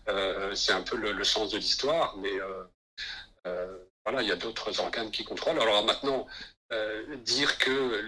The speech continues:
les moyens d'intrusion des services de renseignement, notamment du fait des techniques de renseignement, ne connaissent pas de contre-pouvoir à la hauteur des moyens qu'ils, qu'ils mettent en œuvre, ça, c'est, c'est certainement le cas, oui. Ça, c'est sûr. Donc, le contrôle n'est pas suffisant.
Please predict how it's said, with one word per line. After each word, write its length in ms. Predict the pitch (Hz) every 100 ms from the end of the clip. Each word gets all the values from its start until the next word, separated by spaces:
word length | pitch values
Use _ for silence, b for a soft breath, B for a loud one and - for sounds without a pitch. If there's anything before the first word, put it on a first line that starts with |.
| 113
les 80 |
moyens 360 | 113 135 143 147
d'intrusion 540 | 117 - 117 - 131
des 100 | 120
services 340 | 107 110 107 104
de 40 |
renseignement, 540 | 104 104 107 110 120 110
notamment 600 | 113 117 117 117 - - - _
du 40 | -
fait 160 | -
des 160 | 127 -
techniques 360 | 131 127 131 127
de 60 |
renseignement, 600 | 107 107 113 104 113 101 B B B B B B - _ -
ne 140 | 113 104
connaissent 380 | - 131 -
pas 240 | - 147 131
de 100 | 110
contre-pouvoir 720 | - 120 - - 110 135 131
à 40 |
la 120 | - -
hauteur 400 | 139 - 151 113
des 120 | 110
moyens 280 | 107 110 110
qu'ils, 460 | - 98 98 98 - _ _ _ _ -
qu'ils 180 | 110
mettent 180 | 101 98
en 100 | 95
œuvre, 140 | 143 170
ça, 200 | - 127
c'est, 300 | - - 92
c'est 320 | - - 95
certainement 500 | - 87 - 90 85
le 60 | -
cas, 180 | 87 90
oui. 160 | 95 - _ -
Ça, 60 | -
c'est 140 | -
sûr. 240 | - - -
Donc, 180 | 104 -
le 80 | 107
contrôle 360 | - - 139
n'est 80 | 123
pas 140 | - -
suffisant. 460 | - - - -